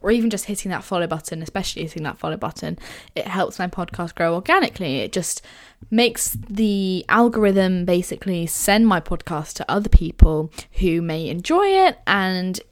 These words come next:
it may help them out, maybe if it has helped you out as well. So before we begin, I want to bring us back to the meditation we were doing before, and it's just two minutes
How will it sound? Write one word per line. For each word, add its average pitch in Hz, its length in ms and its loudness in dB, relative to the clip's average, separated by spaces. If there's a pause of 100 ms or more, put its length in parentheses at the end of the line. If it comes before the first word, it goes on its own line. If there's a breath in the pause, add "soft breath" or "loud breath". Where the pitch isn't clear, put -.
(120)
it 208 220 0
may 185 240 0
help 180 300 -6
them 190 120 -6
out, 170 260 -6
maybe 175 300 -6
if - 160 -10
it - 80 -10
has 175 220 -12
helped - 340 -10
you 170 80 -6
out 151 200 -6 (100)
as 175 180 -8
well. 175 460 -6 (480 loud breath)
So - 560 2
before 262 300 0
we 370 120 8
begin, 240 460 2 (960 loud breath)
I 214 40 -2
want 220 180 4
to 262 60 2
bring 240 160 2
us 220 120 -2
back - 260 -2
to 175 480 -6 (440 loud breath)
the 190 160 -2
meditation 175 680 -4
we 165 120 -6
were 160 80 -2
doing 160 280 -4
before, 156 480 -4 (540 loud breath)
and 175 460 -2
it's - 280 -6
just - 480 -6
two 277 320 0
minutes - 580 -6